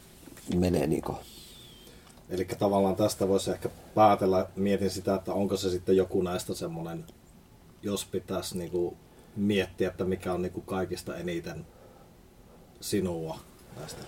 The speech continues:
Speaker 2: projekteista, jos solo jättää ulkopuolella.
Speaker 1: Joo, no kyllä, kyllä mä väittäisin, että jokaisessa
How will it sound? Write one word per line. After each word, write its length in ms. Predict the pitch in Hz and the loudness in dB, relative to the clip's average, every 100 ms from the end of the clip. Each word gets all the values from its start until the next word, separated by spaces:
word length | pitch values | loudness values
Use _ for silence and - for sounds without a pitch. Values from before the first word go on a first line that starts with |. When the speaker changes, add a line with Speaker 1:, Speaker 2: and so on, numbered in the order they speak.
| - | -12
Speaker 2:
projekteista, 640 | 165 156 160 - 80 - | -10 -10 -12 -12 -8 -2
jos 260 | 95 - - | 0 0 2
solo 300 | 101 90 85 | 4 4 2
jättää 440 | 78 78 - 78 | -2 -10 -6 -4
ulkopuolella. 880 | 76 78 76 73 - 69 69 76 80 - - - - | -2 -4 -4 -8 -6 -6 -6 -8 -10 -12 -18 -20 0
Speaker 1:
Joo, 320 | 107 117 127 120 | 4 8 8 8
no 120 | 123 | 8
kyllä, 280 | 127 139 - - - - - - - - - - - - - - - - | 8 8 6 0 -14 -8 -8 -6 -10 -10 -12 -14 -18 -20 -20 -20 -18 2
kyllä 280 | 110 117 117 | 6 8 8
mä 420 | 113 113 110 107 | 6 8 10 8
väittäisin, 480 | 101 104 - 110 - | 8 4 4 2 2
että 140 | - 110 | 6 6
jokaisessa 520 | 107 110 101 - | 8 6 4 4